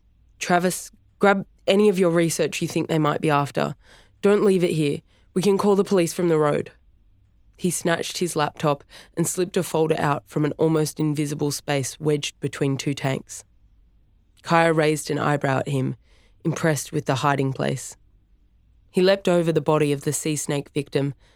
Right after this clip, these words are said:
and the three of them set off down the hallway at a run.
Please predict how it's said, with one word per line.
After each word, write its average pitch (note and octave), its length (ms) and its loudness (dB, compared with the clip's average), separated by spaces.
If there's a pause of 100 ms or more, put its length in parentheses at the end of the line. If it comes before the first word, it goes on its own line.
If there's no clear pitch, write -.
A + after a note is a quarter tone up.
(200)
and F3 100 2
the D#3+ 80 4
three E3+ 280 2
of D#3 80 -4
them D3 180 2
set D#3 240 -2
off D3 220 0
down D3 180 2
the C#3 80 2
hallway C#3 420 0
at C#3 80 0
a C3+ 60 0
run. C#3 360 0